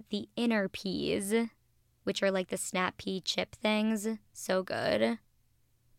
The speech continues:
Also, rolled corn tortilla chips in the flavor chili and lime.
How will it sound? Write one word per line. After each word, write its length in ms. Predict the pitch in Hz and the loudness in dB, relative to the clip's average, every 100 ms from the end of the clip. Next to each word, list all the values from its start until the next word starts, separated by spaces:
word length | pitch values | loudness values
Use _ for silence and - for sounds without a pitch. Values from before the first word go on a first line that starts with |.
| - | 0
Also, 640 | 202 196 - 208 208 214 - | 2 2 4 6 6 4 0
rolled 640 | 185 185 202 214 226 233 | -2 4 6 6 4 0
corn 380 | - 202 190 190 | 0 2 2 0
tortilla 560 | - 190 - - 208 196 | -2 -4 -2 0 0 0
chips 680 | - - 76 208 - - - - - - | 0 2 2 2 -2 -10 -12 -20 -10 -2
in 100 | 196 | 0
the 80 | 185 | 0
flavor 400 | - 190 185 190 | 2 2 2 0
chili 420 | - 190 190 208 | 0 0 2 0
and 280 | - 196 185 | 0 0 0
lime. 680 | 180 - 101 - 220 220 | 0 -2 -2 2 2 2